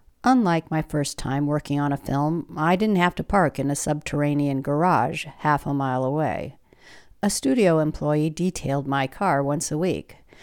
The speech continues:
My parking spot was directly outside my office, my name painted on the asphalt in stenciled white, B.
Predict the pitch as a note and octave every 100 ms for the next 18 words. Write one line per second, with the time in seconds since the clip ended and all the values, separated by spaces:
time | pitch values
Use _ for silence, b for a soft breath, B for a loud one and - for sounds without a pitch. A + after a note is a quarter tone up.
0 | B B F3+ D#3+ E3 - D3+ D3+ D#3+ D#3
1 | - D#3+ G3 A3 G3+ D#3 - E3+ E3 F3+
2 | F#3+ F#3 E3 - - D#3 D#3+ D3+ C#3+ D3
3 | G3 - E2 - - - _ - F#3 F3+
4 | F#3 F#3 - D#3 F#3+ G3+ F3 E3 E3+ C#3
5 | D#3 F3 - G2+ G#2 - - D#3+ C#3+ -
6 | - D3 E3+ - D#3 C3+ C3 A2+ - -
7 | b b b b b D#3+ F3 E3+ E3+ F3